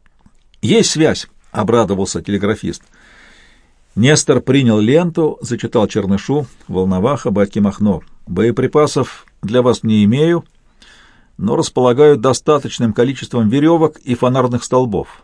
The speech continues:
Надеюсь на скорую встречу. Генерал Слащёв». «Это что ж получается, Дыбенко ещё не взял Симферополь?»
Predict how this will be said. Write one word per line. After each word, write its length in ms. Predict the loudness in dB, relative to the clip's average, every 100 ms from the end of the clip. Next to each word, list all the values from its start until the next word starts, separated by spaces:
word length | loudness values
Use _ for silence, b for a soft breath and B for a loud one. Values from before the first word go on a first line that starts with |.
| _ -8
Надеюсь 540 | -4 0 0 0 -2
на 140 | -4
скорую 340 | -2 -2 -2 -2
встречу. 480 | -4 -4 -4 -12 -18 _ _
Генерал 440 | -6 -2 2 0
Слащёв». 560 | 0 0 0 0 -2 -4 _ _ _ _ _ _ _ _ _ _ _ _ _ _ _ _ _ _ _ -8
«Это 160 | -4
что 160 | -2 -2
ж 80 | -2
получается, 540 | -4 -2 -4 -4 -6
Дыбенко 480 | -4 0 0 -2 -4
ещё 160 | -4 -2
не 100 | -2
взял 280 | 0 0
Симферополь?» 680 | 0 -4 -2 0 -2 -4 -6